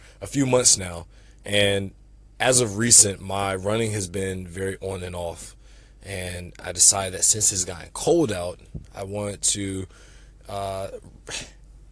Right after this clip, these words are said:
just start using the bike that I have in the house and, and, and stay as far away from the cold as possible. And that's really been helping. I've been setting new P Rs, uh, on the bike,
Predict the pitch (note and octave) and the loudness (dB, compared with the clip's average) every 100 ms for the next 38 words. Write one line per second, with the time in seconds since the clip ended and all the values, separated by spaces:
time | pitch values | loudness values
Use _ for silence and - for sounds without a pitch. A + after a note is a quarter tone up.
0 | - - A2 G2 C3 - - A#2+ G#2+ A2+ | -20 -18 -4 4 8 8 8 6 4 0
1 | G2 G2+ F#2 E2+ G2+ - F#2 E2+ F2+ F2 | 0 0 -4 0 0 -2 -6 -6 -8 -10
2 | F2 E2+ F#2 D#2+ - F2+ E2+ F2 F2 - | -10 -12 -12 -6 -4 -4 -6 -12 -12 -14
3 | - - - - F#2+ - A2+ G#2 - G#2 | -18 -20 -20 -6 -4 -2 0 0 0 2
4 | A2 G#2 G#2 F#2+ - F#2+ F2 F2 - F#2 | 4 4 0 -6 -4 -6 -4 -8 -8 -2
5 | F2 F#2 D#2 D#2+ - - - - - - | 0 0 -4 -12 -16 -20 -20 -20 -20 -20
6 | - G2+ G#2 G#2 G2+ G2 - G2 C3+ A#2 | -10 -2 2 4 2 0 -4 2 6 6
7 | C3+ C3+ C3 A#2 C3 G2 F#2+ G2+ G2+ G2 | 6 4 6 8 6 6 -2 0 -2 -4
8 | - - - - G#2+ G#2+ G#2 G2+ G2 G#2+ | -12 -2 2 6 6 6 2 0 0 -2
9 | - G#2+ G2+ G2+ G2+ F#2+ - - - - | 0 2 4 6 6 4 2 -2 -20 -20
10 | - F#2+ F#2+ - G2 F2 G#2+ C3 - | -10 -8 -6 -6 -6 0 2 2 0